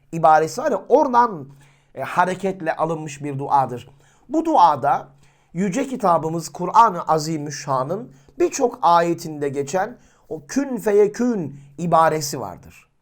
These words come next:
Rabbimiz yarattığı, yaratmak istediği herhangi bir şeye ne der? "Ol" der, o da oluverir anlamına gelen.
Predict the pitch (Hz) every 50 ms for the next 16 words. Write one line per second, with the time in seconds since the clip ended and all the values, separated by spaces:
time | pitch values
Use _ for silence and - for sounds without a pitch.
0 | _ _ _ _ _ _ _ _ _ - 156 165 180 175 - 208 196 190 214 240
1 | 269 254 - - - - _ _ _ _ _ _ _ 113 117 143 156 165 170 180
2 | 185 185 - - - 185 185 196 196 180 139 - - _ _ _ _ 113 147 156
3 | 165 175 175 175 - 147 196 269 285 285 226 208 - - - 165 156 139 143 147
4 | 147 151 143 143 _ _ _ - 180 196 185 190 262 269 247 190 180 175 185 170
5 | - - 143 151 170 196 226 - - _ _ _ _ - 143 190 240 247 208 226
6 | 247 285 - - _ _ _ _ - _ - 226 285 311 294 240 185 220 262 277
7 | 285 - - _ _ _ 180 190 180 254 254 - - - 165 202 202 233 226 233
8 | 226 202 202 175 143 139 - - - _ _ _ _ _ _ _ _ _ _ _
9 | _ _ _ _ - 170 175 175 170 170 170 160 156 135 143 131 127 120